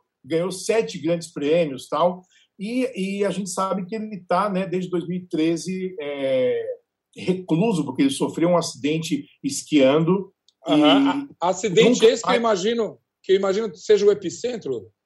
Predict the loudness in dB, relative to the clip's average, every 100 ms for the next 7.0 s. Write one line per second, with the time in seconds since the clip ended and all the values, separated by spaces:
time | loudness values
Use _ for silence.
0 | -4 -4 -4 -10 -4 -2 -4 -6 -12 -16
1 | -20 _ _ -4 -4 0 2 4 2 -2
2 | -4 -4 -6 -6 -4 0 0 0 -2 _
3 | _ -20 -20 -10 -6 -4 -2 -2 0 -2
4 | -2 2 2 2 -6 -4 -6 -4 -6 -2
5 | -2 -2 -8 -6 -4 -4 -6 -14 _ _
6 | -10 -10 -8 -10 -4 -2 0 2 0